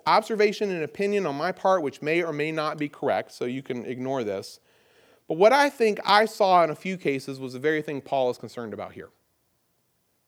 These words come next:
People seeing their freedom and all of a sudden, all of a sudden abandoning all other sense of almost right and wrong at points. Not across the board, but maybe in some specific cases. And I, I'm not saying they went out,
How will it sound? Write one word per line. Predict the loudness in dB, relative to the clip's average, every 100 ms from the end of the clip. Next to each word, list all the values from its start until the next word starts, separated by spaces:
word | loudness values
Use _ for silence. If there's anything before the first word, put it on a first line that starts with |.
| _ _ _ _ _
People | 2 2 4 4 4 0 -10 _
seeing | -14 -4 2 4 4 2
their | -2
freedom | -4 -2 0 0 -6 -12 -18 _ _ _ _ _ _ _ _
and | -6
all | 0 4 6
of | 4
a | 0
sudden, | 0 4 4 4 -2 -4 -2
all | 0
of | 0
a |
sudden | 4 4 2
abandoning | -6 2 4 6 4 0 -2 -6 -12 _ _ _ _ _ _ 4
all | 6 8 6
other | 4 2
sense | 0 -2 -2 -2
of | -8 -8
almost | -6 -6 0
right | 0 0
and | 0
wrong | -2 -2 -4
at | -10
points. | -14 -16 -18 -20 -20 _ _
Not | -4 -2
across | 0 0 0
the | -6
board, | -6 -6 -6
but | -6
maybe | -8 -6 -8
in | -10
some | -14
specific | -18 -18 -14 -12 -12 -14 _ _ _ _ _
cases. | -6 -4 -4 -6 -8
And | -6
I, | -2
I'm | 2 2
not | 2
saying | 0 0 2
they | 0
went | 0 0 2
out, | 2 0